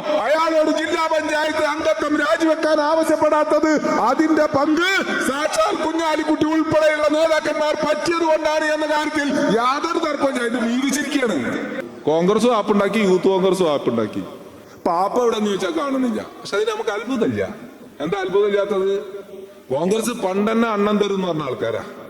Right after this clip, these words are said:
സെക്രട്ടേറിയറ്റിന്റെ നടയിൽ ഒരു സമരം ചെയ്യുമ്പോ ഒരു പാവപ്പെട്ട ഹോട്ടലുകാരനെ, ഒരു ചായക്കടക്കാരന്റെ ചായക്കട പൂട്ടിച്ചോരാ അവര്,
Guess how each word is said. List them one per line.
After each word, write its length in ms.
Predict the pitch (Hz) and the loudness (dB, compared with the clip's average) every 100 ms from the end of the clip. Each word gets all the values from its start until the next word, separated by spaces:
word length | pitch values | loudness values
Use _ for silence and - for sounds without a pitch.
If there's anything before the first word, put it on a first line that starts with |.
| - - - - - - - - - | -20 -20 -20 -20 -20 -20 -20 -20 -10
സെക്രട്ടേറിയറ്റിന്റെ 640 | 165 151 190 208 196 208 | -8 -6 -2 0 0 0
നടയിൽ 300 | 202 196 202 | 0 0 2
ഒരു 100 | 403 | 2
സമരം 360 | 190 185 196 202 | 2 0 0 2
ചെയ്യുമ്പോ 300 | 202 196 196 | 4 4 4
ഒരു 60 | 190 | 2
പാവപ്പെട്ട 480 | 180 180 196 202 | 0 -2 -4 -2
ഹോട്ടലുകാരനെ, 800 | 196 190 190 180 190 196 180 185 180 | 0 0 0 0 0 0 -4 -6 -2
ഒരു 180 | 175 | 0
ചായക്കടക്കാരന്റെ 800 | 185 180 175 180 185 175 175 170 | 0 0 -2 -2 -2 0 -2 -2
ചായക്കട 440 | 160 165 175 185 202 | -4 -6 -6 -4 -4
പൂട്ടിച്ചോരാ 460 | 175 151 143 139 | -4 -6 -4 -2
അവര്, 180 | 120 104 | 0 -2